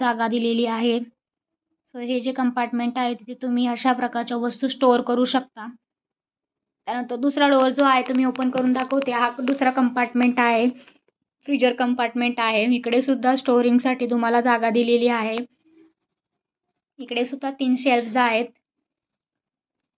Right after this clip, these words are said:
बघू शकता तुम्ही रवा, त्यानंतर ख-, हे शेंगदाणे वगैरे अशा ज्या वस्तू आहेत त्या बाहेर खराब होतात, त्यांना पाखरे लागतात, तर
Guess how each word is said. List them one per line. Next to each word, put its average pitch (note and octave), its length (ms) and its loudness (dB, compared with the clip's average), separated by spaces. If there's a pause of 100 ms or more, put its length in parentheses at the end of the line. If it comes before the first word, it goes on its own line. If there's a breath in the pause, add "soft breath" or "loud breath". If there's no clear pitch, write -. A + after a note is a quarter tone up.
(140)
बघू B3+ 200 -8
शकता C#4 320 -6
तुम्ही A#3+ 360 -6 (300 soft breath)
रवा, A#3+ 600 2
त्यानंतर A#3 640 -6 (320)
ख-, A#3 380 -2
हे A#3+ 180 0
शेंगदाणे A#3+ 420 2
वगैरे A#3 260 0
अशा A#3 300 0
ज्या A#3+ 140 4
वस्तू B3 320 -2
आहेत A#3+ 200 -6
त्या A#3 160 -12
बाहेर B3 380 0
खराब B3+ 260 2
होतात, A#3+ 300 0 (580)
त्यांना A#3+ 160 -12
पाखरे C4 400 -2
लागतात, A#3 360 -4
तर A3+ 60 -12